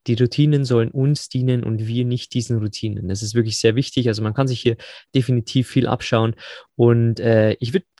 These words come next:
gern mit dir jetzt in einen ganz anderen Bereich reingehen, weil, ähm, was du ja durchgemacht hast, ist ja schön für dich, was du, ähm, daraus entwickelt hast, wie du jetzt im Leben stehst, wie du deine Kinder erziehst, wie du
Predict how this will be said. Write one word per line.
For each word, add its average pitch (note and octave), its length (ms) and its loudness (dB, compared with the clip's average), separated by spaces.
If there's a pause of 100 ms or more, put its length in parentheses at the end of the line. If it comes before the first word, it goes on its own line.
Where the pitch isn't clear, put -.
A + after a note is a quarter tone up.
gern D3 180 2
mit C3+ 140 0
dir C#3+ 60 6
jetzt C#3 120 0
in C3 60 0
einen A#2+ 60 0
ganz A#2+ 200 -2
anderen A#2 240 -2
Bereich A2 400 -2
reingehen, F2+ 420 -4
weil, A2 380 4
ähm, G#2 480 -2
was A#2+ 220 -4
du D#3+ 100 4
ja D#3 80 8
durchgemacht C3 560 0
hast, A#2 140 -4
ist B2 100 -4
ja A#2+ 100 2
schön A#2+ 220 0
für - 120 -10
dich, - 360 0
was - 220 -8
du, A2+ 220 2 (360)
ähm, G#2 440 0
daraus A2 280 2
entwickelt B2 540 0
hast, A2+ 260 -2
wie A#2+ 100 -4
du A2+ 260 -2
jetzt - 200 -2
im A#2 140 -2
Leben A#2+ 260 4
stehst, - 380 -2
wie A2+ 80 -2
du A2+ 100 0
deine A2 240 0
Kinder C3+ 300 2
erziehst, A2 540 -6
wie A#2 60 0
du A2+ 180 0